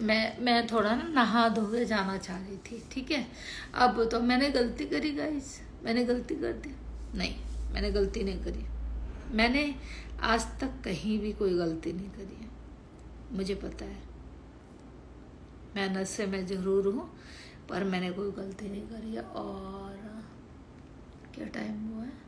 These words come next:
ढाई बज गया, अब मुझे सोना चाहिए, ठीक है। मैंने कोई गलती नहीं करी है। आप अपनी गलती सुधारो कि आप क्या कर रहे हो, क्या कर। जिस दिन आपकी औकात उतारने पे आ गया ना मेरी जाना,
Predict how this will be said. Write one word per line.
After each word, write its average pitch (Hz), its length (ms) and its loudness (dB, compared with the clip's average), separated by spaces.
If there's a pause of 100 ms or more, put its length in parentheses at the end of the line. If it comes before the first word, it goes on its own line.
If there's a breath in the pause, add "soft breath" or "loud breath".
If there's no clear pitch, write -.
(560)
ढाई 208 240 4
बज 220 360 0
गया, 214 200 2
अब 226 160 4
मुझे 196 240 2
सोना 196 420 0
चाहिए, 220 480 0 (420)
ठीक 311 120 0
है। 349 160 2 (480 loud breath)
मैंने 208 200 6
कोई 247 220 8
गलती 202 400 4
नहीं 220 200 4
करी 208 360 0
है। 294 220 -6 (1160 loud breath)
आप 240 420 10
अपनी 269 580 6
गलती 220 400 4
सुधारो 180 680 -2 (1120)
कि - 60 -4
आप 190 280 -2
क्या 202 200 2
कर 180 180 2
रहे 175 140 0
हो, 175 100 -4
क्या 175 140 -6
कर। 196 240 -12 (1160 loud breath)
जिस 196 180 4
दिन 226 180 8
आपकी 202 460 2
औकात 190 560 4
उतारने 185 540 0
पे 196 160 -2
आ 180 160 0
गया 180 180 0
ना 302 120 0
मेरी 285 240 2
जाना, 175 460 0